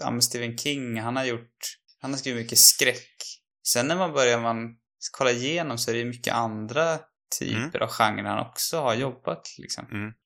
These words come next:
Speaker 1: Nej. Ja, man tänker inte alls lika mycket. Om man tänker man på Nyckeln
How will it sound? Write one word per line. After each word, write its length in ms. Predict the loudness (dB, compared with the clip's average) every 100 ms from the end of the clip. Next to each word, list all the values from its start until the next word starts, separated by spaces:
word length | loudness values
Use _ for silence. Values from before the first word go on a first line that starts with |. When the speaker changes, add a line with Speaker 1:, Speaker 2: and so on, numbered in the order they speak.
| -14
Speaker 1:
Nej. 100 | -14 -16 _ _
Ja, 80 | 2
man 200 | 4 6
tänker 300 | 4 4 2
inte 180 | 4 8
alls 320 | 8 6 2
lika 160 | 2 0
mycket. 260 | 0 -2
Om 60 | -2
man 120 | 0
tänker 200 | -2 -4
man 160 | -6 -4
på 60 |
Nyckeln 320 | -4 -4 -8